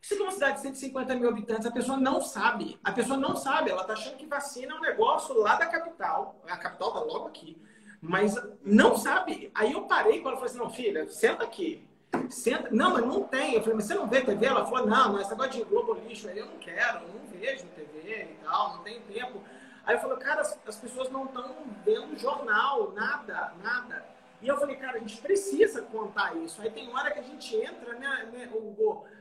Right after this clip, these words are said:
pra contar que vai vacinar por idade, que vai vacinar por comorbidade. Parece ser idiota, mas o comunicador científico, tem hora que ele tem que assumir um papel meio que, porque se o cara tá aqui, ele não tá lá, né,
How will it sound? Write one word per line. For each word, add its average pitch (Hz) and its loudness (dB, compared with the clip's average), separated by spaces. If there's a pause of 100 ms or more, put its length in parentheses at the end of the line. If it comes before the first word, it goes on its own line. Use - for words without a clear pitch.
(100)
pra 294 -2
contar 294 -2
que 262 -6
vai 285 2
vacinar 269 -2
por 269 -8
idade, 208 4
que 208 -4
vai 214 0
vacinar 220 -4
por 226 -8
comorbidade. 226 2
Parece 240 2
ser 302 -4
idiota, - -4 (360)
mas 208 6
o - -4
comunicador 262 0
científico, 262 -2
tem 262 6
hora 262 8
que 269 -2
ele 277 0
tem 277 -2
que 320 0
assumir 285 -2
um 302 -2
papel 294 6
meio 285 2
que, 370 -8
porque 269 -16
se 208 -8
o 254 -8
cara 214 4
tá 214 4
aqui, 247 -4
ele 285 -2
não 302 -4
tá 320 -2
lá, 339 -4
né, - -14